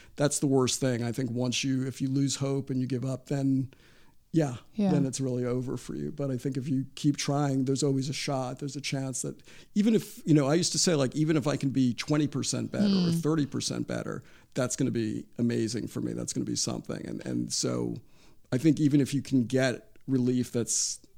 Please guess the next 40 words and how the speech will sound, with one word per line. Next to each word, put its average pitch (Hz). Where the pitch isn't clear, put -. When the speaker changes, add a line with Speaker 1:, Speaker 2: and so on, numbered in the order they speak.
Speaker 1:
you 147
know, 131
just -
even 135
doesn't 156
have 139
to -
be 127
a 110
hundred 151
percent 120
relief. -
Speaker 2:
Yeah. 165
Speaker 1:
But -
something. 165
It's, -
it's 127
very 120
significant. -
Speaker 2:
Yeah. 185
Speaker 1:
Thank 120
Speaker 2:
Was 214
Speaker 1:
you. 202
Speaker 2:
there 233
a 214
particular 196
thing 180
that 156
kept -
you 185
going? 160
Like, 165
you 170
were 165
like, 156
"Okay, 156
I 170
want 165
to 160
be 175